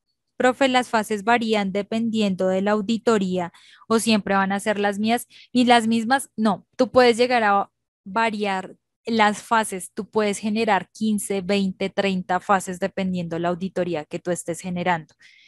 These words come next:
¿sí? Eso va de acuerdo al grupo de auditoría y va de acuerdo al, al auditor que sea interno dentro de la organización. Tengamos presente que yo puedo generar también una auditoría interna. ¿Listo?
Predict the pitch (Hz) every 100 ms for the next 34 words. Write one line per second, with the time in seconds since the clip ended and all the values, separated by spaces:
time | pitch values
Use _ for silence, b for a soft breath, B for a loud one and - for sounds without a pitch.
0 | b b - 214 247 _ b b b -
1 | 240 240 220 220 214 214 214 240 220 208
2 | 208 214 226 220 214 214 220 254 254 240
3 | 226 208 196 180 180 196 185 185 180 170
4 | 208 202 196 175 175 175 - 175 180 170
5 | 170 220 180 - _ _ - 208 208 202
6 | 190 185 180 180 175 180 254 202 - 240
7 | 233 214 214 220 247 208 190 190 196 190
8 | 190 196 196 190 180 180 180 185 180 185
9 | 185 170 165 202 196 - _ _ _ _
10 | - 202 190 - 247